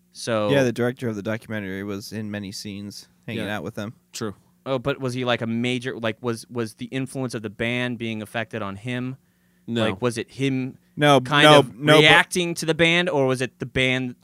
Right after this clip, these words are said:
Speaker 1: was the main
Speaker 2: Oh, I'm just, I'm just breaking it down to the most simplest terms of as you described it.
Speaker 1: Okay, I
Speaker 2: And
Speaker 1: di-, I,
Speaker 2: yes,
Speaker 1: I
Speaker 2: in
Speaker 1: should,
Speaker 2: fact,
Speaker 1: I, I
Speaker 2: the
Speaker 1: shouldn't have
Speaker 2: director
Speaker 1: said
Speaker 2: is
Speaker 1: that
Speaker 2: in that.
Speaker 1: the director wasn't in the
Speaker 2: <laughs>
Speaker 1: scenes. I, I, what I meant to s-, what I mean to say is,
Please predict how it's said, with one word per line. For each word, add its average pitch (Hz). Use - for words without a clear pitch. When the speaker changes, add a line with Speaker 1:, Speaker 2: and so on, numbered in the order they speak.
Speaker 1:
was 120
the 113
main 113
Speaker 2:
Oh, 156
I'm 156
just, 170
I'm 143
just 147
breaking 131
it 117
down 113
to -
the 113
most 110
simplest 113
terms 110
of 104
as 107
you 117
described 90
it. 170
Speaker 1:
Okay, 151
I 127
Speaker 2:
And 143
Speaker 1:
di-, -
I, 123
Speaker 2:
yes, 120
Speaker 1:
I -
Speaker 2:
in 139
Speaker 1:
should, 123
Speaker 2:
fact, 127
Speaker 1:
I, 156
I -
Speaker 2:
the 147
Speaker 1:
shouldn't -
have 147
Speaker 2:
director 113
Speaker 1:
said 143
Speaker 2:
is 113
Speaker 1:
that 131
Speaker 2:
in 113
that. 110
Speaker 1:
the 123
director 117
wasn't 127
in 147
the -
Speaker 2:
<laughs> -
Speaker 1:
scenes. 170
I, 135
I, 147
what 143
I 135
meant 151
to -
s-, -
what 135
I 123
mean 143
to 131
say 117
is, 110